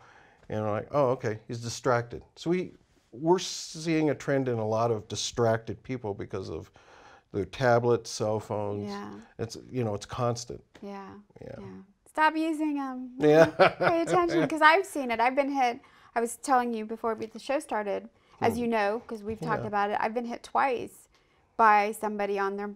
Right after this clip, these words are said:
Speaker 2: mobile phone. And then my kids were just in an accident, uh, months before their wedding,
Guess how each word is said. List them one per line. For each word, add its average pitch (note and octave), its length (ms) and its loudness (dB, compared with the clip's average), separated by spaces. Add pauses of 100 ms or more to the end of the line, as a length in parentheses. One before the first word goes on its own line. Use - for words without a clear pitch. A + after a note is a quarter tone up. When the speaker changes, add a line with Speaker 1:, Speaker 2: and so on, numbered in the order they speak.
(100)
Speaker 2:
mobile A3+ 320 -4
phone. A3+ 540 -4 (280)
And B3 140 0
then B3 60 2
my A#3+ 120 4
kids D4+ 300 -4
were C#4 80 -4
just G#3 260 -10
in G#3+ 60 -6
an G3+ 120 -4
accident, G3 600 -4
uh, G3 220 0
months A3 320 -6
before G3 720 -4 (380)
their G#3 140 0
wedding, G3+ 580 2